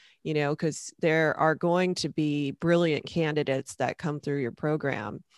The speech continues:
and fantastic surgeons who are women who will take their first job somewhere else, and it will be a wake-up call. You know, I, I will say that I myself have been very fortunate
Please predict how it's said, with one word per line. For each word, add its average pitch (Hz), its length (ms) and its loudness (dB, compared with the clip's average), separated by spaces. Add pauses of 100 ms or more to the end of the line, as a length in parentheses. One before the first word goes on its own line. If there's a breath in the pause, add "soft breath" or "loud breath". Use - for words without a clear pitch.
(400 soft breath)
and 135 440 -2
fantastic - 720 -2
surgeons 151 640 -6
who - 220 -2
are 139 140 0
women 151 360 -2
who 156 220 -4
will 131 280 -4 (280)
take 180 240 2
their 160 160 0
first - 320 -4
job 143 340 2
somewhere 135 400 -4
else, - 480 -4 (460 soft breath)
and 143 600 -2
it 131 340 -2
will 139 140 -2
be 143 160 -2
a 135 80 -2
wake-up 135 360 -6
call. - 380 -4 (200)
You 151 100 -6
know, 143 140 -2
I, 143 180 0 (100)
I 170 140 6
will 175 160 2
say 180 280 4
that 156 320 6
I 160 140 8
myself 170 600 4
have 151 220 2
been 156 200 4
very 143 280 4
fortunate 156 760 4